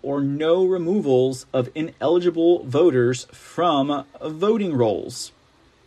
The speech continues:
For example, in the heart of New York City, Manhattan, with one point two million registered voters, state authorities removed a grand total of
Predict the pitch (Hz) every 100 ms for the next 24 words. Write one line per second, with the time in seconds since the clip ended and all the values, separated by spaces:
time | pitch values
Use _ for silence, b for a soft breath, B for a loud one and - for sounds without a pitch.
0 | _ _ - b b b b b b -
1 | 170 220 185 185 226 233 143 156 175 -
2 | 143 139 135 - 175 214 - 151 143 170
3 | 190 185 190 - 175 180 165 165 156 180
4 | 214 131 143 147 135 127 127 147 180 208
5 | - 160 156 - 156 151 147 131 147 208
6 | 196 160 151 127 139 147 - 139 123 156
7 | 127 123 135 B B B - - - 175
8 | - - - 170 170 170 165 147 147 151
9 | - 139 127 139 151 180 190 196 - 196
10 | 240 165 120 123 - 120 117